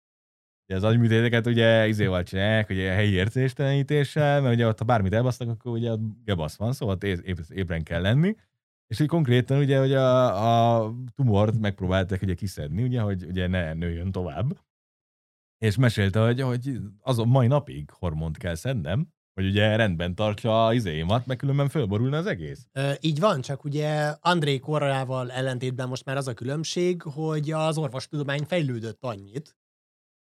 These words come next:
Speaker 1: Így van.
Speaker 2: hogy kordában tudja tartani ezeket az eseteket. Már Big Show-val is ez volt
Speaker 1: Így
Speaker 2: a
Speaker 1: van.
Speaker 2: helyzet, pedig tényleg tíz év volt köztük így ilyen nagyjából a, ö, különbség életkorban huszonöt.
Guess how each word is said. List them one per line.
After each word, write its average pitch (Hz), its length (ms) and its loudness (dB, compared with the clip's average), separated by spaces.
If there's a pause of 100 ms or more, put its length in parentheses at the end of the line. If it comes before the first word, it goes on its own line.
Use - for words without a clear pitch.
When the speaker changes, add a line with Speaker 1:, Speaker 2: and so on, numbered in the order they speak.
(440)
Speaker 1:
Így 98 160 -4
van. 113 140 4
Speaker 2:
hogy 156 200 2
kordában 165 380 2
tudja 156 200 0
tartani 156 340 0
ezeket 160 280 -2
az 175 80 -4
eseteket. 131 440 -4
Már 131 120 -4
Big 202 120 0
Show-val 117 300 -2
is 110 140 -6
ez 110 160 -6
volt 113 160 -6
Speaker 1:
Így 110 60 2
Speaker 2:
a 107 40 2
Speaker 1:
van. 104 80 0
Speaker 2:
helyzet, 107 380 -2
pedig 139 360 -2
tényleg 156 300 -2
tíz 135 220 -4
év 117 140 -4
volt 110 200 -10
köztük 113 380 -16
így 110 140 -10
ilyen 120 140 -8
nagyjából 117 500 -8
a, 117 300 -4 (460)
ö, 120 380 -4
különbség 151 500 -2
életkorban 131 840 -2
huszonöt. 110 440 -12